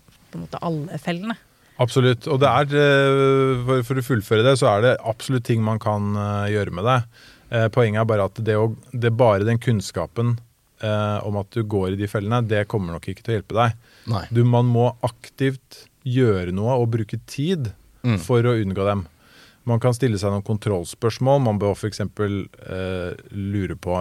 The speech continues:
Speaker 2: hvilken informasjon er det jeg ikke har lyst til å finne
Speaker 3: Mm.
Speaker 2: akkurat nå,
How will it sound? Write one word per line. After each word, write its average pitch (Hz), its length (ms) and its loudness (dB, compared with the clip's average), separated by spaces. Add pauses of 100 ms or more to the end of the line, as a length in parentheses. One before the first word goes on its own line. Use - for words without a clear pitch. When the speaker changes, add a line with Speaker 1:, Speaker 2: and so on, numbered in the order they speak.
Speaker 2:
hvilken 98 400 -4
informasjon 98 560 -2
er 90 140 0
det - 100 -6
jeg 120 80 -4
ikke - 180 -10
har 85 80 -4
lyst 90 220 -6
til 101 120 -2
å - 40 -6
finne 95 380 -4 (260)
Speaker 3:
Mm. 113 80 2 (140)
Speaker 2:
akkurat 98 200 -2
nå, 113 140 2